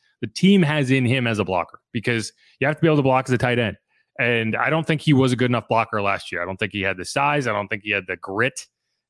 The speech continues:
to hold up in a lot of these assignments. And that has changed this year, and that's good on him.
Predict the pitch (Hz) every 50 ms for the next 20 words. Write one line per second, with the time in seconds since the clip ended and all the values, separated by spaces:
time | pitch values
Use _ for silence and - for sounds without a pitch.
0 | _ - - 117 110 107 104 104 98 92 - - 113 113 104 120 117 110 - 110
1 | 104 101 101 104 107 107 107 104 95 92 - 143 156 175 147 127 123 117 - _
2 | - 127 127 131 131 135 143 147 135 - - 185 196 202 151 110 107 98 - -
3 | 98 110 131 123 120 123 113 - - - - - 113 110 131 135 123 123 113 113
4 | 110